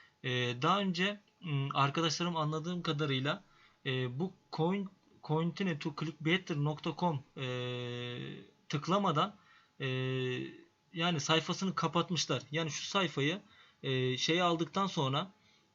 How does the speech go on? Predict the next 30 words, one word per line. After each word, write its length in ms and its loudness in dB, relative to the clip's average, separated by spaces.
e, 360 0
şuradaki 380 -2
kodu 280 0
aldıktan 460 2
sonra, 460 -2
e, 380 -4
bize 240 0
verilen 320 0
kodu, 180 -4
yani 160 -2
şu 140 -2
adrese, 380 -2
e, 480 -6
Bitcoin'imizi 540 -4
göndereceğiz. 600 -6
Bu, 360 -2
e, 120 0
adresi 440 2
aldıktan 340 2
sonra 200 0
sanırım 320 0
sayfayı 400 0
kapatmışlar 580 0
ve 80 4
gönderdikten 840 2
sonra 300 -2
parayı 260 2
şu 200 -4
coin 240 0
to 500 -2